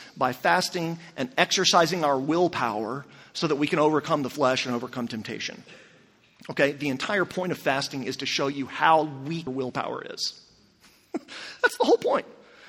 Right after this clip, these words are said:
Fasting is us opening up our lives to Jesus and inviting the Spirit's power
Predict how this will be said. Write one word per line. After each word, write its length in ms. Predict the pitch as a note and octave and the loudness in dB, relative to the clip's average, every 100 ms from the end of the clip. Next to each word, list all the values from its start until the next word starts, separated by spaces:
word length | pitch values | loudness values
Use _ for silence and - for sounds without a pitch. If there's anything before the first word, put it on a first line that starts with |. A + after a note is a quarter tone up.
| - - | -20 -20
Fasting 580 | - - A#3+ - A#3 - | -2 2 2 2 0 2
is 180 | F#3+ E3+ - | 0 -2 0
us 220 | G#3 G3+ - - | 2 2 -4 0
opening 420 | G3+ G3+ G#3+ F#3+ | 0 0 -2 0
up 140 | F3+ | -2
our 140 | D#3+ C3 | -2 -6
lives 380 | A2+ C3+ C3+ - | -6 -6 -6 -8
to 100 | A#2 | -8
Jesus 800 | B2+ A2+ - - - - - - _ _ - - - - - _ | -8 -8 -10 -12 -10 -10 -12 -20 _ _ -20 -20 -20 -20 -20 _
and 140 | E3 | 2
inviting 560 | D#3 E3 E3 G3 G3 G3+ | 2 0 2 2 2 0
the 100 | E3 | -2
Spirit's 440 | - F3 E3+ - | -4 -2 -2 -2
power 360 | - C#3 G#2+ G2+ | -6 -4 -4 -8